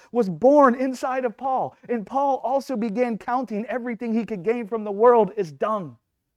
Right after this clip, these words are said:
Whereas before, Paul thought, "I'm gonna be the high priest. I'm gonna rise up the system. I'm going to exalt myself." Now he counts all that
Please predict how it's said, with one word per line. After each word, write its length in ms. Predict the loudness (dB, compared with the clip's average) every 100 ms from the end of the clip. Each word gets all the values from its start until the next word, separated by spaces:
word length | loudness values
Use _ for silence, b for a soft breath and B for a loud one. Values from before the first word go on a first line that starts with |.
| _ _ _ _ _ _ _ _ _ _ _
Whereas 280 | 6 6 6
before, 460 | 2 0 8 8 8
Paul 260 | 8 8
thought, 260 | 8 10 10
"I'm 180 | 8 2
gonna 200 | 2 0
be 160 | 0 2
the 120 | 4
high 200 | 4 4
priest. 580 | 2 0 0 -4 _ _ _ _ _ _
I'm 240 | 0 2
gonna 220 | 2 2
rise 460 | 6 8 10 8 8
up 180 | 2 2
the 100 | -10
system. 600 | -8 -8 -4 -6 -6 -10 _ _
I'm 340 | 2 4 4 6
going 360 | 6 6 4
to 320 | 2 0 0 0
exalt 580 | -2 -2 4 6 6 4
myself." 720 | 2 0 2 4 4 4 -2 _ _ _ _ _ _ _ _ _ _ _
Now 240 | 0 2
he 100 | 2
counts 320 | 0 -2 -2
all 180 | 0 0
that 280 | 0 -4